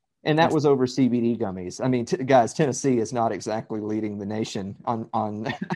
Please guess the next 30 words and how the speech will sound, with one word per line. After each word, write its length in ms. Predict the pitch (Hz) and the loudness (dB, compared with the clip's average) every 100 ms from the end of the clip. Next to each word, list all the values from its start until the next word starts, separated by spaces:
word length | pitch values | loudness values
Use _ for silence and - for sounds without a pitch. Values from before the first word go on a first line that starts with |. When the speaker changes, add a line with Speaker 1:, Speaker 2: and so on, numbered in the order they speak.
| - | -8
Speaker 1:
<laughs> 340 | - - - - | -10 -10 -12 -6
on 300 | - 143 139 | 0 2 4
liberalism. 880 | 143 139 131 - 233 - 233 - - _ _ _ | 4 4 2 4 2 2 -2 -2 -8 _ _ _
So. 300 | - - 127 _ _ _ _ _ _ _ _ _ _ _ - - | -20 -16 -16 _ _ _ _ _ _ _ _ _ _ _ -14 0
Speaker 2:
Yeah, 220 | 139 135 | 4 4
I 140 | 143 | 6
was, 220 | 156 143 | 4 6
uh, 400 | 151 143 127 120 - | 4 6 4 2 -4
I 300 | _ _ 151 | _ _ -6
was 140 | 139 | 0
looking 280 | 160 151 139 | 0 2 2
over 200 | 139 127 | 2 2
one 340 | 127 131 110 - | -2 -2 -6 -6
news 160 | 147 139 | -2 0
story 280 | 147 131 120 | 2 2 0
because, 400 | 123 139 127 131 | -2 -2 0 0
uh, 200 | 123 113 | -2 0
Delta 320 | 151 151 160 | 2 2 0
eight 200 | 143 131 | -2 -4
T 140 | - 143 | -4 -2
H 160 | 127 | -4
C 220 | - 139 | -4 -2
has 120 | 120 110 | -4 -4
been, 200 | 123 117 | -8 -6
like, 200 | 110 240 | -6 -2
all 160 | 185 | -2
the 100 | 233 | -2
rage. 380 | 220 123 233 - _ - - - - - _ | -2 -4 -4 -8 _ -20 -20 -20 -20 -20 _
And 360 | 156 143 135 - | -2 0 0 -2
Speaker 1:
Mm-hmm. 500 | - 226 220 180 | 2 6 6 4